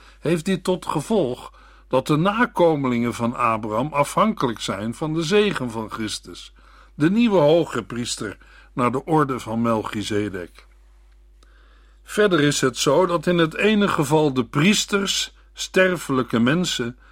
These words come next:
een tiende kregen van wat de mensen oogsten of verdienden, terwijl in het andere geval Melchizedek ze kreeg van wie vermeld staat dat hij altijd blijft leven.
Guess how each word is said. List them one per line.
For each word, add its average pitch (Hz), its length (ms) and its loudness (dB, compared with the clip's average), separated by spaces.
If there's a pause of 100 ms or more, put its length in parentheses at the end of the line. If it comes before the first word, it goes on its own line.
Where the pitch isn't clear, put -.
(140)
een 131 220 -2
tiende 226 380 4
kregen 165 540 2
van 143 180 0
wat 131 200 2
de 120 80 0
mensen 151 560 0
oogsten 165 600 0
of 156 180 -8
verdienden, 131 800 -6 (500)
terwijl 170 320 4
in 165 120 0
het 160 180 2
andere 156 520 0
geval 107 580 -2 (280)
Melchizedek 160 1040 2
ze 147 120 -2
kreeg 123 520 -2 (240)
van 175 260 2
wie 165 180 2
vermeld 151 460 2
staat 127 500 -2
dat 139 180 -2
hij 135 220 -2
altijd 135 580 0
blijft 139 320 0
leven. 156 480 -6